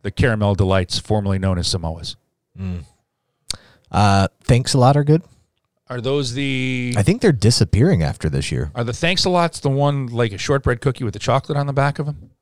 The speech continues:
Speaker 2: I believe so, yes.
Speaker 1: Yes, those are
Speaker 2: Yeah, those are
Speaker 1: outstanding
Speaker 2: good.
Speaker 1: as well.
Speaker 2: Um, the
Speaker 1: Frozen
Speaker 2: pe-
Speaker 1: Thin Mints. You
Speaker 2: the
Speaker 1: put the Thin Mint in the freezer and then enjoy.
Speaker 2: The peanut butter ones?
Speaker 1: Good.
Speaker 2: I think there are a couple. They're both good.
Speaker 1: Yeah, they're, they're two different peanut butter cookies. But no, the Caramel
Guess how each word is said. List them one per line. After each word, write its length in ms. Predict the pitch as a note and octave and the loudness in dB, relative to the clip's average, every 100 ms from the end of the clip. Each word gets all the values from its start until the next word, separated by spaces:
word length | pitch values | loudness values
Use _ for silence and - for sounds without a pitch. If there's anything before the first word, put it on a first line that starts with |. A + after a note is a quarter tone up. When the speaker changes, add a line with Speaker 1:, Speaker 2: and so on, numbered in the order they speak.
| - - | -18 -4
Speaker 2:
I 120 | - F2 | 0 2
believe 260 | F2 E2+ | 2 2
so, 140 | - D#2 | 2 0
yes. 200 | C2+ A2 | 0 0
Speaker 1:
Yes, 260 | G#2+ - | 0 0
those 260 | - G2 E2+ | -2 -2 0
are 240 | F2 D#2+ - | -2 -4 -8
Speaker 2:
Yeah, 160 | E2 B1+ | -4 -2
those 220 | D2 E2 | 0 -2
are 60 | F2 | -2
Speaker 1:
outstanding 140 | E2+ | -2
Speaker 2:
good. 40 | D2+ | -2
Speaker 1:
as 100 | E2+ | -4
well. 200 | E2 - | -6 -4
Speaker 2:
Um, 340 | F#2+ F#2+ F2+ F2 - | 0 2 2 -2 -2
the 80 | |
Speaker 1:
Frozen 340 | - F#3 F#3 F3+ | 2 4 4 2
Speaker 2:
pe- 60 | |
Speaker 1:
Thin 160 | E3 C#3+ | 0 0
Mints. 320 | C3+ C3 - - - - _ _ _ _ _ - | -2 -4 -10 -12 -20 -20 _ _ _ _ _ -2
You 60 | |
Speaker 2:
the 60 | G2 | 0
Speaker 1:
put 100 | D3+ | 2
the 60 | C3+ | -2
Thin 200 | D#3 C#3 | -4 -2
Mint 160 | C3 | -4
in 40 | C3 | -6
the 60 | |
freezer 380 | - A2 G#2 G2+ | -6 -4 -2 -4
and 100 | G2 | -4
then 200 | F#2+ F#2 | -6 -8
enjoy. 380 | A2 G#2+ E2+ E2 - | -10 -8 -8 -8 -8
Speaker 2:
The 80 | F#2 | -6
peanut 380 | - D3+ A2+ - | -2 2 2 4
butter 220 | B2+ C3 | 4 6
ones? 520 | C3 C3+ C3+ - - - | 4 2 0 -8 -10 -6
Speaker 1:
Good. 180 | F#3+ - - - - | -6 -8 -20 -10 -4
Speaker 2:
I 80 | A2 | 0
think 200 | F#3 F#3 | 0 4
there 80 | D3+ | 2
are 40 | |
a 20 | |
couple. 540 | - C3+ C3 D#2+ E2 - _ _ _ _ _ _ _ _ _ _ _ | 4 2 2 0 -2 -6 _ _ _ _ _ _ _ _ _ _ _
They're 100 | G#2+ | 2
both 260 | F#2+ G2+ - | 4 2 2
good. 260 | D2+ E2+ - - | -4 -4 -8 -8
Speaker 1:
Yeah, 200 | G2+ D#2 | -6 -4
they're, 160 | - A2+ | -2 -2
they're 260 | G2+ B2 A2 | 0 0 0
two 280 | - - G2 | -6 -10 -6
different 300 | F#2 E2 - | -8 -4 -4
peanut 180 | E2+ | -4
butter 200 | - F2 | -8 -10
cookies. 340 | - - - F2+ | -10 -16 -14 -6
But 160 | A2 | -4
no, 180 | A#2+ G2+ | -4 -6
the 140 | F2+ F2+ | -6 -6
Caramel 420 | - G2+ F2+ | -4 -4 -4